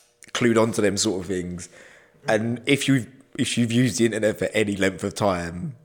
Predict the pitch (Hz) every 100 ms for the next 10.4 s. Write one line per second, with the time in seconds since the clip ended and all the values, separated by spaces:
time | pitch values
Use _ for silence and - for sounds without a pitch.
0 | _ 104 104 104 101 101 85 - 117 -
1 | 165 165 170 196 92 87 104 95 - -
2 | - - 110 123 101 78 - 101 104 95
3 | 123 110 101 107 98 92 90 92 92 87
4 | - - - - - - _ - - 135
5 | 160 - - - - 156 170 156 170 151
6 | 131 139 151 - 151 143 143 143 - 247
7 | - 254 349 180 - - 427 440 123 -
8 | - - - - 277 - 320 349 - -
9 | 392 381 - - - 523 - 453 - 269
10 | 262 370 330 339